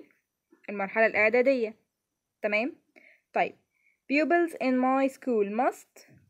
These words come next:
put on their uniform. Put on هنا بمعنى يرتدي. أنا عندي بمعنى يرتدي put on ودريس، تمام؟ اللي هي فستان وبمعنى يرتدي. وإيه كمان؟ و wear. أوكي؟ تمام. We all like دكتور أمير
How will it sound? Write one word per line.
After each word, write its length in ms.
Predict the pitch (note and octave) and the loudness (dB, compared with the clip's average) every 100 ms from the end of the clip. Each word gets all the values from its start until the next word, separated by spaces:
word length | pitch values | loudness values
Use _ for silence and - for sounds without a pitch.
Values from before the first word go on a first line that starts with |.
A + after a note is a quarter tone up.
| - | 4
put 120 | D4 | 4
on 560 | D4+ D4+ D#4 D#4 D#4 D#4 | 4 0 0 -4 -6 -4
their 460 | A#3 A#3+ B3+ B3+ | 4 6 8 6
uniform. 640 | B3+ A#3+ A3+ A3+ F3+ - G3 | 2 -2 -4 -4 -6 -8 0
Put 100 | C4+ | 0
on 40 | C#4 | 2
هنا 400 | D4 C4 C#4 C#4+ | 0 2 2 2
بمعنى 380 | B3+ A#3+ B3 A3 | 2 0 0 -2
يرتدي. 400 | G#3 G3 E3+ - - - - | -2 -4 -6 -12 -20 -20 -10
أنا 120 | - A3 | -2 2
عندي 260 | B3 B3+ | 2 0
بمعنى 380 | A3+ A#3+ B3 A#3+ | 0 2 2 2
يرتدي 520 | A3 G3 A#3 B3+ D4 - | 0 0 -2 -2 -6 -4
put 180 | A#3 C#4 | -4 -4
on 100 | E4+ - _ _ _ _ | -8 -12 _ _ _ _
ودريس، 680 | G#3 G3+ G3+ C#4+ - - - _ _ _ | -2 2 4 4 2 -20 -20 _ _ _
تمام؟ 360 | - F#3+ G#3+ F#4 _ _ | -6 -2 -2 -4 _ _
اللي 120 | G3+ G3+ | -4 0
هي 140 | A#3 | 0
فستان 460 | A3+ G#3 - C#4+ F4+ | -2 -8 0 0 0
وبمعنى 400 | C#4 G#3+ G#3+ G#3+ | -2 -2 -2 0
يرتدي. 560 | A#3+ G#3+ G#3+ F3+ D#3 _ - - _ - | 0 0 0 -2 -4 _ -20 -20 _ -2
وإيه 160 | B3 | 0
كمان؟ 360 | B3+ A#3+ D4+ F#4 | 2 2 2 0
و 160 | C#4 C4 C#4 D4 - G#3+ A#3 | -2 -2 -2 -4 -8 -6 2
wear. 380 | C#4+ A#3+ A#3 - _ - | 4 4 0 -10 _ -18
أوكي؟ 360 | A#3 A#3+ C#4 - _ _ _ _ _ _ | -6 -2 -2 -6 _ _ _ _ _ _
تمام. 280 | - G3+ E3 - _ - - - _ _ _ _ A#3 | -6 -4 -4 -8 _ -20 -20 -20 _ _ _ _ 0
We 120 | C#4 | 0
all 420 | - D4 E4 D#4+ | 6 6 6 4
like 300 | D4 D4 C#4 | 6 6 4
دكتور 460 | B3+ C#4 - C#4+ A3+ | 0 -4 -4 -2 0
أمير 460 | A3+ A#3 D4 - | 0 0 -2 -6